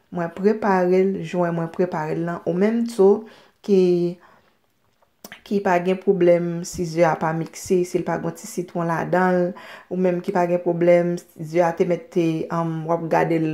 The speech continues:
blanch jan l te ya, ou ka manje l, li pa yon pwoblèm, ou ka fè l konsa, li depann de ou, sèlman se baz lan. M toujou di nou sa, te kou lè m fè yon, yon resèt, mwen montre nou se baz lan, ou menm ou gen dwa vire l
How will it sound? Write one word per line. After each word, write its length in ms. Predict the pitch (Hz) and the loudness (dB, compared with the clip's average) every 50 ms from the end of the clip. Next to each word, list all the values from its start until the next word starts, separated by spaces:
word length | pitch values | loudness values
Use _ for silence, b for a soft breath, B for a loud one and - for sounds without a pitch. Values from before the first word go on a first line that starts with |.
| 151 147 151 | -4 -2 -2
blanch 240 | 160 165 170 165 175 | -2 -2 -2 -2 -4
jan 200 | 165 170 160 156 | -4 -4 -4 -4
l 60 | 151 160 | -2 -2
te 100 | 170 170 165 165 165 | 0 0 2 2 2
ya, 220 | 170 165 165 165 165 B B B - | 2 2 0 -2 -4 B B B -10
ou 80 | 175 165 | -6 -2
ka 140 | - 165 165 165 | 2 2 2 2
manje 440 | 165 160 160 160 160 165 190 190 185 | 0 -2 -4 -2 2 4 6 6 6
l, 140 | 202 220 220 | 4 2 0
li 80 | 226 226 | 0 2
pa 120 | 220 196 180 | 2 2 2
yon 80 | 175 180 | 2 2
pwoblèm, 360 | 180 170 165 165 175 170 170 | 0 0 2 2 2 2 0
ou 80 | 165 165 | 0 -2
ka 160 | - 160 165 | -2 -4 -2
fè 160 | - - 165 | -2 -2 -2
l 80 | 160 156 - | -2 -4 -4
konsa, 440 | - 160 165 - - 175 160 160 185 B B B B B B B B - | -6 -6 -6 -4 -2 -2 -2 -2 -4 B B B B B B B B -4
li 100 | 185 190 170 | -2 2 4
depann 460 | 180 180 180 - 185 180 175 165 165 160 | 4 2 2 2 0 0 0 0 -2 -2
de 140 | 165 160 156 | -2 -2 -2
ou, 320 | 151 165 175 170 151 151 | 0 0 0 0 0 -2
sèlman 680 | - - - - 214 202 190 180 180 180 175 175 175 - - - | -8 -6 -2 2 4 4 4 4 4 2 0 0 -2 -6 -10 -6
se 200 | - - 185 180 160 151 147 147 | -2 0 2 2 0 -2 -4 -2
baz 400 | 160 160 156 151 156 156 156 - 170 165 | -2 0 0 0 -2 -4 -4 -4 -4 -2
lan. 240 | 160 160 160 165 196 B B B B B - | 0 0 -2 -2 -6 B B B B B -14
M 80 | 170 165 | -6 -2
toujou 320 | 185 180 180 208 233 226 | 0 0 0 0 -2 -2
di 160 | 220 233 233 | 0 0 0
nou 220 | 220 214 208 208 208 | 2 2 0 -2 -2
sa, 320 | - 196 175 170 175 180 - B B _ - | -2 -4 -2 -2 -4 -6 -10 B B _ -14
te 60 | 185 - | -10 -6
kou 120 | - 175 | -2 0
lè 120 | 170 175 180 | 2 2 2
m 80 | 202 202 | 2 0
fè 100 | - 226 | -2 -2
yon, 160 | 220 220 214 - | -2 -2 -4 -6
yon 300 | - 185 185 190 185 180 | -4 -2 0 0 2 2
resèt, 540 | 180 180 180 - - 196 180 180 175 175 175 | 2 0 -2 -2 0 2 2 2 2 0 -2
mwen 160 | 175 175 170 | -6 -4 -4
montre 380 | 170 170 170 165 - 175 170 165 | -4 -4 -6 -6 -6 -6 -4 -4
nou 160 | 165 165 165 165 | -4 -6 -8 -6
se 140 | - 180 165 | -4 -4 -4
baz 480 | 151 151 165 165 165 160 165 160 185 165 160 | -4 -2 -2 -2 0 0 -2 -2 -4 -2 -2
lan, 160 | 156 156 160 B B B B B - - | -2 -2 -4 B B B B B -4 -2
ou 80 | 180 | -2
menm 460 | 180 180 196 196 196 185 180 180 175 170 | 0 2 2 2 2 2 2 0 0 0
ou 40 | 165 | 0
gen 140 | 175 175 170 | 0 2 2
dwa 160 | 175 165 165 170 165 | 2 0 0 -2 -4
vire 320 | - 170 170 160 165 175 175 | -4 -4 -2 0 0 0 2
l 140 | 175 170 | 0 -2